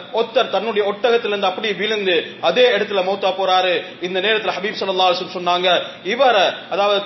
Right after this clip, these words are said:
கஃன் செய்யுங்க, ஆனா தலையை மூட வேணாம், அதே போல அத்தரை பூச வேணாம். ஏன், ஒரு இஹ்ராம் கட்டினவருக்கு தலையை மறைக்கல, அத்தர் பூசையலாம்.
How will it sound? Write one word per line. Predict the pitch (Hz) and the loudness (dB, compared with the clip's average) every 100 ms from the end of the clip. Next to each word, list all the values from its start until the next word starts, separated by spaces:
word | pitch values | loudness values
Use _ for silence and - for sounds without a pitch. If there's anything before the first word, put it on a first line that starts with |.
| - | -4
கஃன் | 190 269 254 233 | 0 2 2 0
செய்யுங்க, | 196 190 185 160 - | -2 0 2 0 -2
ஆனா | 160 202 208 | -2 0 0
தலையை | 190 180 240 233 | 0 2 4 4
மூட | 196 196 185 | 2 2 4
வேணாம், | 170 175 185 185 190 - - | 4 2 4 2 0 -6 -10
அதே | 170 226 | 0 2
போல | 226 226 220 | 2 2 2
அத்தரை | 196 202 240 226 | 2 0 -2 -2
பூச | 196 202 196 | -2 -2 2
வேணாம். | 185 185 185 135 - 180 | 2 4 2 0 -6 -2
ஏன், | 208 170 135 - | -2 -2 -6 -2
ஒரு | 196 202 | 0 0
இஹ்ராம் | 185 208 226 240 208 | -2 0 4 4 2
கட்டினவருக்கு | 202 202 196 196 196 208 | -4 0 0 0 0 -2
தலையை | 180 208 196 | 0 2 0
மறைக்கல, | 190 202 196 208 233 - | 0 0 0 2 4 2
அத்தர் | 220 208 190 | -2 -4 -4
பூசையலாம். | 190 190 170 165 | -4 -2 0 0